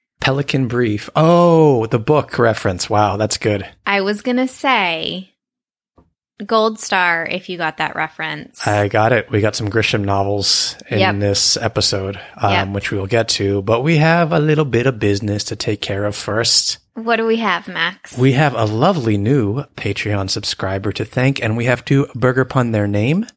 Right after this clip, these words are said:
Speaker 2: This is so exciting.
Speaker 1: Thank you so much, Louisa Morissette.
Speaker 2: Great name.
Speaker 1: Moving forward, you will be known as the Blue Cheesa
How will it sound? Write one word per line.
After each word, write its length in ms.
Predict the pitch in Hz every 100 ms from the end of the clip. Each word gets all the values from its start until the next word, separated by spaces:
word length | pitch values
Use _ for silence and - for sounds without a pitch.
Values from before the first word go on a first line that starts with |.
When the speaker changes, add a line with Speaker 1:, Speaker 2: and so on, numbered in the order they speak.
| -
Speaker 2:
This 200 | 208 -
is 100 | 202
so 140 | 196
exciting. 600 | - - - - - 214 - _ _
Speaker 1:
Thank 400 | - 117 120 113
you 120 | 127 113
so 360 | - - 170
much, 540 | 165 120 - - - - _ -
Louisa 600 | 110 127 156 185 202 240 _
Morissette. 840 | 127 135 147 - 135 208 - - - _ _ _ _ _ _
Speaker 2:
Great 280 | - 180 -
name. 400 | 160 156 208 226 _ _ -
Speaker 1:
Moving 320 | 113 139 147
forward, 440 | 135 143 170 208 -
you 100 | 143
will 60 |
be 140 | 143 135
known 300 | 131 156 143
as 400 | 117 117 110 -
the 340 | 127 107 98
Blue 200 | 117 110
Cheesa 720 | - - 202 214 104 104 143